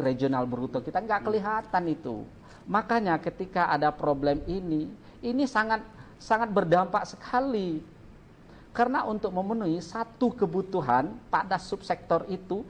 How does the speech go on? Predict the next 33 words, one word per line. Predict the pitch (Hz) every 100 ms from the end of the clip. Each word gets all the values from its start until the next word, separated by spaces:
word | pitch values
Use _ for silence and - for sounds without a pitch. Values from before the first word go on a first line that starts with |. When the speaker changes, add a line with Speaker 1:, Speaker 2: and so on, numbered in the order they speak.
| - - - -
Speaker 1:
berapa | 170 180 190 214 226 240
besar | 185 170 185 185
investasi | 175 180 175 165 170 - 170
yang | 147
perlu | 143 135
kita | 135 123
gunakan? | 110 101 95 - - - - - - - - -
Speaker 2:
Iya. | 110 104 - - - - -
Speaker 1:
Nah, | - - - - - - - - - - - - - - - - - - -
makanya, | 220 233 156 - - - - -
eh, | 170 165
kebijakan | 160 147 151 196 240
yang | 175
diambil | 139 127 135 135
oleh | 131
pemerintah, | 127 123 127 139 113
salah | - 113 117
satu | - 139
adalah | 131 135
refocusing | 135 147 143 135
anggaran | 131 120 123 123
Speaker 2:
Hmm. | 131
Speaker 1:
ini. | 139 107 - - - - -
Dan | - 233
ini | 220 226 285 -
tidak | 208 165 143
bisa | 139 226
menjangkau | 202 120 113 185 190 -
kepada | 117 120
semua | - 127 117 135
lini | 185 202 254 262 247 214 208
yang | 165 165
terdampak | - 139 160 208 220 220